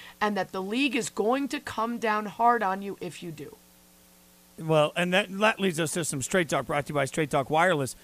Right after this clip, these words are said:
Speaker 2: For everyone that talks about the gambling partnerships that exist and why that's a reason why this doesn't matter, it's the exact opposite. Once you go into business with a bunch of gambling entities,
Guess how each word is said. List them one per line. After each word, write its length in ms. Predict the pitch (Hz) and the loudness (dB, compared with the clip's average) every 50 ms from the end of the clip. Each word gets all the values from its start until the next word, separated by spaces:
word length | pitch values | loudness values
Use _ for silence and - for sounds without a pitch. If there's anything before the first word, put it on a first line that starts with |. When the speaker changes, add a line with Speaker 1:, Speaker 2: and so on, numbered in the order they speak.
| - - - - - - | -20 -20 -20 -20 -16 -6
Speaker 2:
For 140 | - 180 196 | -2 0 2
everyone 300 | 220 247 247 208 190 180 | 4 4 4 4 4 2
that 120 | 160 143 | 2 2
talks 240 | - 185 175 170 - | 2 2 2 2 0
about 200 | 170 165 156 139 | 0 0 0 0
the 60 | 127 | -2
gambling 380 | 131 151 170 175 160 156 151 123 | -2 0 0 0 0 -2 -4 -2
partnerships 640 | - 170 196 233 233 208 151 - 160 135 - - | 0 2 2 2 2 -2 -2 -2 -4 -4 -4 -4
that 120 | 165 151 143 | -4 -4 -4
exist 540 | 143 127 113 107 139 185 208 180 - - 160 | -4 -4 -4 -2 0 2 2 0 0 -2 -4
and 100 | 151 151 | 0 0
why 120 | 147 156 | 0 2
that's 240 | 151 156 143 - 151 | 2 0 0 0 -2
a 40 | 147 | -4
reason 380 | 151 175 180 160 156 170 160 | -2 -4 -4 -2 -2 0 2
why 140 | 156 151 151 | 2 2 2
this 140 | 147 147 - | 2 0 -2
doesn't 280 | - 160 147 135 151 | -2 -4 -2 -2 0
matter, 320 | 143 175 220 240 185 131 - - - - - - - | 4 4 6 6 4 2 -2 -6 -16 -20 -20 -14 -6
it's 80 | - | -2
the 80 | 254 247 | 0 0
exact 360 | 190 131 175 190 180 151 - | 2 4 6 6 6 6 4
opposite. 500 | 175 180 240 - 175 147 - - - - - - 156 | 4 2 4 2 0 -4 -4 -6 -12 -14 -18 -10 -2
Once 280 | 160 208 262 277 - | 2 4 4 4 4
you 80 | 302 262 | 2 6
go 200 | 196 214 202 185 | 6 6 6 6
into 140 | 170 147 135 | 4 2 2
business 500 | 123 185 262 254 - 180 156 131 - 160 | 4 4 4 4 2 0 0 0 0 -4
with 120 | 160 147 | -2 -2
a 60 | 156 | 2
bunch 220 | 147 170 175 - 165 | 2 2 0 0 -2
of 80 | 147 | -2
gambling 420 | 135 170 170 175 165 156 160 151 151 | 0 0 0 0 0 -2 -2 2 2
entities, 500 | 175 269 277 - 180 - 160 147 131 | 2 2 2 0 -2 -2 -2 -2 -2